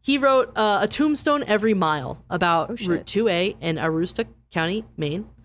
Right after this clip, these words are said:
Speaker 1: Uh, this forty-four mile or seventy-one kilometer road in the northern part of Maine near the New Brunswick border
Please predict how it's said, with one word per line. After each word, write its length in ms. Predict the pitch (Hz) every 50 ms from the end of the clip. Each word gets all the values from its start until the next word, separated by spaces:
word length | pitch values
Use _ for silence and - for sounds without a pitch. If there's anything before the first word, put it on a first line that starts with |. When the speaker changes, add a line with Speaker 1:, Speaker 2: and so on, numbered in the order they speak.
| - _ - - - - - - - _ -
Speaker 1:
Uh, 380 | 180 170 165 160 160 156 156 156 160
this 240 | 180 233 233 - -
forty-four 560 | - - 226 220 220 247 226 - 233 233 226
mile 360 | 214 180 165 170 180 196 208 -
or 80 | -
seventy-one 540 | 160 - - 185 175 175 208 208 196 185 190
kilometer 440 | - - 185 160 156 165 170 185 196
road 440 | 180 165 151 139 147 147 160 170 - -
in 140 | - 180 180
the 80 | 175 165
northern 360 | 165 151 160 180 190 214 220
part 200 | 214 - 190 190
of 80 | 196 185
Maine 340 | 170 147 147 151 151 160 - -
near 260 | - 170 165 160 160 160
the 100 | 156 165
New 160 | 160 165 165
Brunswick 420 | 156 - 151 156 165 214 208 214 -
border 380 | 165 151 147 143 156 170 185